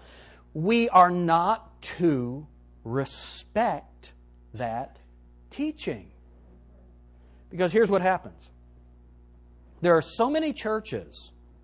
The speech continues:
because the pastor is so respected and loved, that that pastor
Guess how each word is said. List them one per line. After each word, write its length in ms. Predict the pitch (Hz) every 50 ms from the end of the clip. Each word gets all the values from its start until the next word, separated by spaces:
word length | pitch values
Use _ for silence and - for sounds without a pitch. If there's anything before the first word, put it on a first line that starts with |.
| _ _ _ - - - - - 143
because 520 | 165 165 160 - - 202 226 262 262 196
the 100 | 175 180
pastor 560 | - - 180 208 202 208 190 - - 190 170 165
is 240 | 160 139 123 -
so 340 | - - - - 190 190 196
respected 840 | 202 190 170 156 139 - - - - - 170 - - - - 127 117
and 160 | 120 110 113
loved, 480 | 117 127 143 120 92 - - - - - - - - - - - _ _ _ _ _ - - - - - - - -
that 180 | 175 165 160
that 220 | - 190 180 151 -
pastor 680 | - - 208 220 285 294 - - - 165 156 151 151